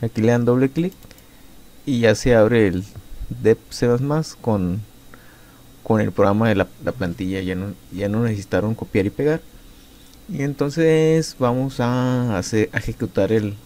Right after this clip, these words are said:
este programa. Este programa es muy sencillo. Primero lo que tienen que hacer es, es compilarlo. Ah, se compila aquí o con, con F nueve o dándole clic aquí.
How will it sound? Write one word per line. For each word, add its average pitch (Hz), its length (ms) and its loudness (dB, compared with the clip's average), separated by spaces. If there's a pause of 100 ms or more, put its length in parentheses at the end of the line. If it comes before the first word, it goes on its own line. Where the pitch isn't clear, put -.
(280)
este - 180 -12
programa. 170 420 0 (180)
Este - 140 -6
programa 120 280 -2
es 131 40 -4
muy 127 100 -6
sencillo. 170 560 -4 (800)
Primero 147 440 4
lo 165 120 4
que 127 80 -4
tienen 131 200 -2
que 147 100 -2
hacer 160 340 2 (140)
es, 131 1120 2 (100)
es 117 220 -4
compilarlo. 98 560 -2 (1400)
Ah, - 120 -14 (100)
se - 160 -6
compila 117 320 0
aquí 180 420 -2 (160)
o 110 120 0
con, 95 520 -4 (140)
con 95 180 -2
F 101 180 -6
nueve 151 300 2
o 101 100 2
dándole 107 340 -2
clic 98 240 -6
aquí. 143 260 -6